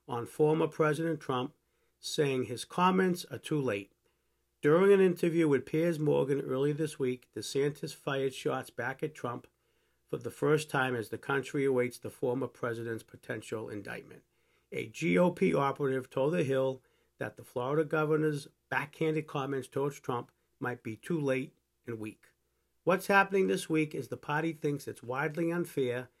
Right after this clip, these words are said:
and the way President Trump is being treated is a total joke, and they're rallying be-, around him.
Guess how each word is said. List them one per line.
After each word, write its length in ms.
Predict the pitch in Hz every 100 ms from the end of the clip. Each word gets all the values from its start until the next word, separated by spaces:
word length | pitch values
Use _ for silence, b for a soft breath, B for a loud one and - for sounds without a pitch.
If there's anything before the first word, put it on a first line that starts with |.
| _ _
and 120 | 113
the 80 | 110
way 200 | 131 139
President 500 | 127 127 127 147 156
Trump 260 | 156 151 151
is 80 |
being 300 | 135 147 151
treated 440 | 151 - 117 117 110
is 120 | 104
a 40 |
total 340 | 98 - 120 139
joke, 380 | 123 104 101 - _ _ _
and 140 | 127
they're 140 | 123 117
rallying 640 | 113 123 139 151 151 147
be-, 140 | 151 151
around 340 | 131 131 127
him. 240 | 104 -